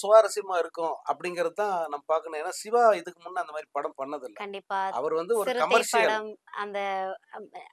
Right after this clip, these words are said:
Speaker 2: இடையிலேயே வந்து நிறைய படங்கள் வந்து ஃப்ளாப் ஆயிடுச்சு. So,
Speaker 1: ஆமா.
Speaker 2: அதனால,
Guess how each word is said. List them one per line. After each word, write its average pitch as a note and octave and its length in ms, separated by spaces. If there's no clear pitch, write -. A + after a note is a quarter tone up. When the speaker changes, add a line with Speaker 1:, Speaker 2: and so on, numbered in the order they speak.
Speaker 2:
இடையிலேயே D4+ 540
வந்து D4 220
நிறைய C4+ 280
படங்கள் B3+ 360
வந்து A3+ 380
ஃப்ளாப் G#3 300
ஆயிடுச்சு. F#3+ 340
So, B3+ 160
Speaker 1:
ஆமா. A3+ 40
Speaker 2:
அதனால, A3 300